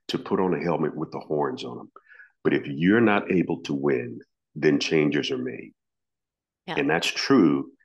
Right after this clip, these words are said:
Speaker 1: in sports. It's true in life. It's, it's true in any profession.
Speaker 2: Absolutely. So perfection and really being able to do the, the small things well, and the fine line between,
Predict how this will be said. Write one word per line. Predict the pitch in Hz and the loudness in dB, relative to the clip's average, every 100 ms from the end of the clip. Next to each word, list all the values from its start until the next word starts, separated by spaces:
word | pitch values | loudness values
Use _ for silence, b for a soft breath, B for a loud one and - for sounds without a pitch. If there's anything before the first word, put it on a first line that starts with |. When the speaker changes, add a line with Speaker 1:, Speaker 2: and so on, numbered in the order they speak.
| _ _ | _ _
Speaker 1:
in | 76 73 67 65 | 0 2 0 -4
sports. | - - 73 101 117 - - - | -8 -4 -2 -2 -4 -10 -12 -10
It's | 69 - | -8 -8
true | - 80 76 71 | -8 -2 0 0
in | 60 58 | -2 -6
life. | 58 73 110 117 | -4 0 0 0
It's, | 98 - - - | -8 -8 -10 -8
it's | 87 | -6
true | - - 104 104 | -4 0 4 6
in | 101 | 4
any | 95 117 | 4 4
profession. | 120 - - 107 - - - _ - | 2 0 -2 -2 -2 -6 -12 _ -6
Speaker 2:
Absolutely. | 196 - 160 165 - - | -6 -4 -6 -8 -8 -10
So | - 190 175 | -4 -2 -2
perfection | - 185 - 220 - 254 233 233 233 B B B B _ _ - | -2 -4 -2 -4 0 0 0 -2 -10 B B B B _ _ -8
and | 196 185 180 | -6 -6 0
really | 208 202 202 | 2 2 2
being | 185 180 | 2 2
able | 175 165 | 0 -4
to | 170 - 165 165 - _ 175 | -4 -4 -2 -2 -6 _ -14
do | 170 185 | -2 -2
the, | 165 165 165 - _ | 2 2 2 -2 _
the | - - | -16 -8
small | - 196 180 185 | -4 0 2 2
things | 180 175 175 175 | 0 -2 -2 -4
well, | 156 143 156 160 - | -2 0 0 -4 -6
and | 180 | -8
the | 160 | -6
fine | - 170 170 | -2 0 0
line | 160 160 165 | -2 -4 -4
between, | 165 - 165 160 165 160 | -8 -8 -6 -6 -6 -8